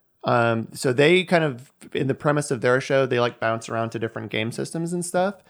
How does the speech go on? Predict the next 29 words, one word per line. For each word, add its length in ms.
Um, 440
but 180
they 120
did 400
do 380
a 380
Monster 480
of 120
the 100
Week 380
arc. 380
Uh, 220
so 200
hit 120
up 100
the 60
Eternity 460
Archives 640
and 220
check 240
out, 320
um, 280
I 40
think 280
it 60
starts 300
with 100
episode 480
five, 560